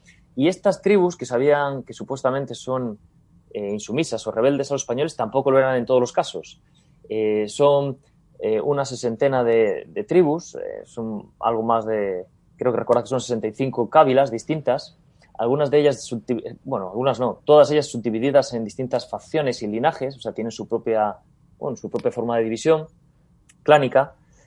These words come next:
y, y muchas de ellas entre, estaban en conflicto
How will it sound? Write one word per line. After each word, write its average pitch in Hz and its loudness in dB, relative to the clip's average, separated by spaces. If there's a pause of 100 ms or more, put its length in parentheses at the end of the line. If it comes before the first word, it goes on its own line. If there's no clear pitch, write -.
(140)
y, 123 2 (640)
y 135 -2
muchas 139 2
de 147 6
ellas 156 4
entre, 120 0
estaban 143 2
en 139 -4
conflicto 120 2